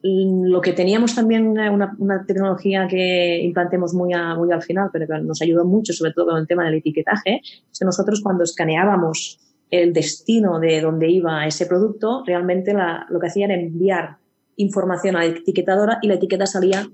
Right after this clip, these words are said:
con el destino, pues, por ejemplo, si iba a París o iba a Lille, pues salía en francés, si iba a Madrid, en castellano, si iba a Barcelona, salía en can-, en catalán. Esto era el printing on demand, era una tecnología que,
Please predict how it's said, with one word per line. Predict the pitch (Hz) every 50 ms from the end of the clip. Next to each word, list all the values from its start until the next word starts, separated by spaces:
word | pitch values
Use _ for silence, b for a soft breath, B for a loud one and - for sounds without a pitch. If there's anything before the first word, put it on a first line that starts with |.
| _ _
con | - 175 170
el | 170
destino, | 160 156 - - 185 170 175 170
pues, | 175 170 175
por | - 160
ejemplo, | 156 160 170 156
si | - 170
iba | 170 165
a | 165
París | 175 180 202 214 226 208 175
o | 165
iba | 165 165 175
a | 180
Lille, | 196 220 233 254 247
pues | - 165 -
salía | - 156 156 156
en | 156
francés, | - 151 147 151 165 156 147 - - -
si | - - 175
iba | 170 175
a | 170
Madrid, | 175 170 180 220 233 208 -
en | 175
castellano, | 165 165 - - 170 160 160 151 151 156 151 B B B B
si | _ - 190
iba | 190 180
a |
Barcelona, | 180 175 175 - 190 196
salía | 196 202 - 170 160
en | 160 151
can-, | 147 151 151 147 151 -
en | 160 160 151
catalán. | - 151 151 147 143 143 151
Esto | 160 - -
era | 190 190
el | 180 185
printing | - 214 202 208 202 185 180
on | 180 175
demand, | 175 180 185 185 190 196
era | 170 175 180
una | 175
tecnología | 180 175 180 175 175 175 - 202 196 175 160
que, | 160 160 156 151